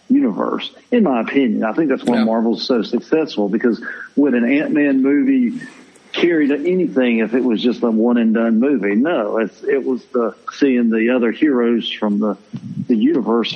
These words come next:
Speaker 1: pop in as a guest star and then it carry on to the next movie, uh,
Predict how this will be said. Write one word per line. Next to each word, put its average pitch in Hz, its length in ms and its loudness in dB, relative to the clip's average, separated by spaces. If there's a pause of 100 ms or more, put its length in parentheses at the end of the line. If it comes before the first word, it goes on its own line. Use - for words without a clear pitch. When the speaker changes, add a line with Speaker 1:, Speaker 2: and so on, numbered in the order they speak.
Speaker 1:
pop 131 340 -2
in 143 220 2
as 107 100 0
a 107 80 0
guest 127 280 0
star 101 420 -2
and 101 120 -2
then 113 180 0
it 120 180 -4
carry 123 300 0
on 120 220 0
to 113 120 -6
the 110 100 0
next 127 340 0
movie, 104 460 -4
uh, 57 60 -6